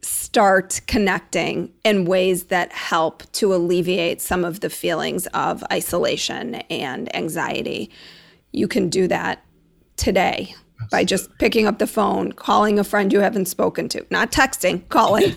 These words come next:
Speaker 2: <laughs> Yeah.
Speaker 1: meeting someone for coffee, right? There's simple things, not to simplify this, 'cause it's obviously complicated, because if it wasn't, more people would be doing it. But I do think on some level we've overcomplicated it.
Speaker 2: Absolutely. And one of the things that's pretty clear from most of the mental health literature that I'm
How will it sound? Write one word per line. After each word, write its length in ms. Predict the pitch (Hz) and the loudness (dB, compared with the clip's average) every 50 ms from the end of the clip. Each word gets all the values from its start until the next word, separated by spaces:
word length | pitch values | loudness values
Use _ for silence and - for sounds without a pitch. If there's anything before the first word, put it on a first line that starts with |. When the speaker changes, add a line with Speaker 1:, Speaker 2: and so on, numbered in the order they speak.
| - 254 | 0 -2
Speaker 2:
<laughs> 120 | - - | -2 0
Yeah. 140 | 123 123 - - - 120 - - - - | -2 -4 -4 -4 -8 -10 -10 -8 -2 2
Speaker 1:
meeting 420 | 226 240 269 277 247 262 262 254 | 4 6 6 8 6 6 6 6
someone 400 | - - 240 233 226 220 214 220 | 6 4 4 4 4 4 4 2
for 140 | - - 220 | 2 0 -2
coffee, 400 | - - 254 262 - - 208 190 | 0 2 2 2 2 2 0 2
right? 160 | 196 208 190 | 2 2 2
There's 220 | - 220 202 - | 2 2 2 2
simple 380 | - - 233 233 - - 214 196 | 2 2 2 2 2 2 2 0
things, 680 | - - - 262 277 269 208 196 175 165 190 170 - - | 0 -2 -2 0 2 2 2 2 0 0 -2 -2 -2 0
not 240 | 202 190 202 190 - | 0 2 2 0 0
to 100 | - 185 | -2 -2
simplify 580 | - - 311 320 403 415 349 - - 147 151 - | 0 2 2 2 2 2 0 0 -2 -2 -2 -2
this, 260 | - - - 208 - | -2 -2 -4 -4 -4
'cause 200 | - - 190 165 | -6 -4 -4 -4
it's 100 | 170 175 | -2 0
obviously 460 | 180 180 180 190 185 175 - 185 180 | 0 0 0 0 -2 -2 -2 -4 -6
complicated, 880 | - - 214 240 254 233 202 - 165 165 - 165 185 208 247 226 - - | -4 -2 0 0 0 0 -2 -2 -2 -2 0 0 2 2 2 0 0 -2
because 440 | 208 190 - 190 180 208 233 - - - - | -2 -2 0 -2 -2 -2 -4 -8 -10 -10 -8
if 120 | 170 - | -6 -4
it 100 | 185 - | -4 -2
wasn't, 360 | - - 202 175 196 190 - | 0 0 0 0 0 -2 -2
more 160 | - 190 185 | -2 -2 -2
people 300 | 180 - 185 - 185 180 - | -2 -2 -4 -2 -2 -2 -2
would 140 | 175 170 170 | -4 -4 -4
be 100 | - 190 | -4 -2
doing 320 | - 208 226 240 226 190 | 0 2 2 2 2 0
it. 160 | 170 175 - | -2 -2 -2
But 120 | - 190 190 | 0 2 2
I 120 | 185 190 | 2 2
do 260 | 214 214 - 220 220 | 2 0 2 2 2
think 520 | - - - 226 226 214 - - - - _ _ _ - - - - - _ - | 2 2 2 2 2 0 0 -4 -14 -20 _ _ _ -20 -20 -20 -20 -14 _ 0
on 160 | 226 220 202 | 2 2 2
some 280 | - - 233 220 208 208 | 2 2 4 4 4 4
level 260 | 196 185 185 190 180 | 4 4 4 2 4
we've 200 | 185 185 180 180 | 4 2 2 2
overcomplicated 880 | - 180 170 175 175 - - - - 196 - - - - - - - - | 0 0 0 0 -2 -6 -6 -10 -10 -10 -8 -10 -10 -10 -12 -14 -12 -12
it. 140 | - - - | -12 -8 -4
Speaker 2:
Absolutely. 640 | 127 131 131 120 - - 117 120 120 120 107 98 - | -2 -2 -2 -2 -4 -4 -2 -2 -2 0 -2 -2 -2
And 160 | 117 120 127 | 0 2 2
one 160 | 139 165 175 | 2 2 2
of 60 | 165 | 2
the 120 | 147 135 120 | 0 0 0
things 300 | 131 143 143 139 127 - | 0 0 0 0 0 -2
that's 180 | 107 - - | -4 -8 -8
pretty 380 | - - - 143 135 127 120 120 | -10 -10 -6 -4 -4 -4 -4 -6
clear 280 | - - 135 135 127 120 | -6 -4 -2 -2 -2 -2
from 260 | - 110 104 104 104 | -2 -4 -4 -4 -2
most 280 | 110 123 139 135 - - | 0 0 0 0 -2 -2
of 40 | 113 | -2
the 80 | 110 | -2
mental 220 | 110 107 107 104 101 | -2 0 -2 -2 -2
health 260 | 107 107 107 - - | -4 -4 -6 -6 -6
literature 380 | 104 104 104 104 - 107 101 | -6 -4 -4 -4 -4 -4 -4
that 100 | 101 95 | -4 -4
I'm 400 | 98 110 131 151 151 143 131 - | -4 -4 -4 -4 -2 -4 -4 -4